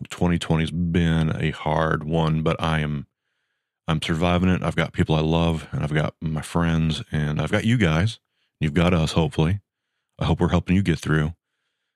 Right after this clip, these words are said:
Um, it's, it's pretty wild out there, no matter where you're from. Uh, speaking of wild,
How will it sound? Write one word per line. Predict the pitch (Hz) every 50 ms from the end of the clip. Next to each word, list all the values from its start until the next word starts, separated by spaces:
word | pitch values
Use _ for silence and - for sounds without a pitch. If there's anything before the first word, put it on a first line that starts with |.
| _ _ _ _ _ _
Um, | - 69 71 69 65 65 65 62 - - - - - - _ _ _ _ _ _ _ _ _ _ _ _ _ _ - -
it's, | 92 85 - - - -
it's | 85 -
pretty | - - 85 87
wild | 85 82 80 76 76 76
out | - 76 -
there, | - 78 76
no | 78
matter | 78 80 78 76
where | 76 78 78
you're | 76
from. | 76 - - 78 76 76 - - _ _ _ _ _ _ _ _ _ _ _ _ _ _ -
Uh, | 98 95 95
speaking | - - - - - 170 151 214 208
of | 190
wild, | 165 156 190 214 208 156 101 82 92 -